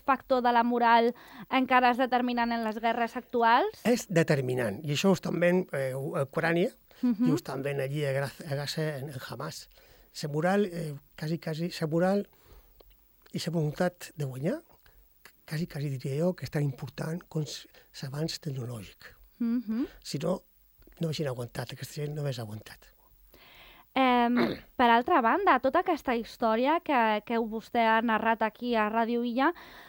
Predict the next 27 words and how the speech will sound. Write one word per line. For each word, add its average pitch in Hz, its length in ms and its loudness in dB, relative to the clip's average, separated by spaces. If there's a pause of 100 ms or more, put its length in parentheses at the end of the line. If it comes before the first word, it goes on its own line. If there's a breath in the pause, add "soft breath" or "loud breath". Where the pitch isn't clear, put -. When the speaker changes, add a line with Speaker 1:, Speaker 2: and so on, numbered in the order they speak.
(220 loud breath)
Speaker 1:
em, 247 300 6 (100)
d'on 233 320 2
l'ha 294 160 4
extret? 403 560 4
On 311 220 6 (100)
queda 311 300 4 (100)
constància, 294 800 4
no?, 285 140 6 (100)
d'aquest 269 560 2
fet 269 340 4
tan, 262 540 2
doncs, 233 400 0
tan 262 160 2
curiós 320 320 4
i 339 80 2
tan 262 160 4
rellevant 254 480 6
per 294 160 6
la 233 80 6
història 247 340 2
també 247 380 2
de, 294 140 6 (100)
d'Eivissa 208 480 -2
i 339 80 4
de 247 80 2
Formentera? 233 640 2 (140)
Speaker 2:
Bueno, 156 260 -2